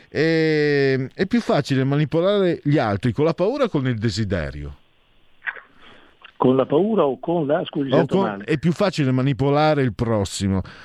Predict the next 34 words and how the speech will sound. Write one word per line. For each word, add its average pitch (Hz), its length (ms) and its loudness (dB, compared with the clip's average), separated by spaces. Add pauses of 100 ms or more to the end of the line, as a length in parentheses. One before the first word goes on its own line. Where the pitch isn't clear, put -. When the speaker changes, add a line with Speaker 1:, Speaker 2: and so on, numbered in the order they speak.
Speaker 1:
attraverso 143 540 0
Speaker 2:
Sì. 135 60 4
Speaker 1:
la 123 80 4
paura 226 560 2
o 151 120 2
attraverso 143 500 0
il 135 140 2
desiderio? 87 920 0 (200)
Sono 107 420 0
un 107 280 -2
altro 127 220 0
sentimento 113 520 0
innato. 98 460 2
Speaker 2:
Eh, 123 320 4
già, 110 300 0
desiderare 143 840 2
e 139 60 0
avere 135 340 0
paura, 110 680 -4
speranza 156 760 0
e 135 120 2
paura 113 600 -2
sono 127 320 2
le 123 140 6
due 123 140 4
grandi 139 380 2
forze. 104 720 -2 (340)
Eh, 113 580 2
suscitare 139 640 0
speranza 120 840 0
è 110 120 -4
una 107 180 -4
grande, 113 680 0
diciamo, 98 520 -8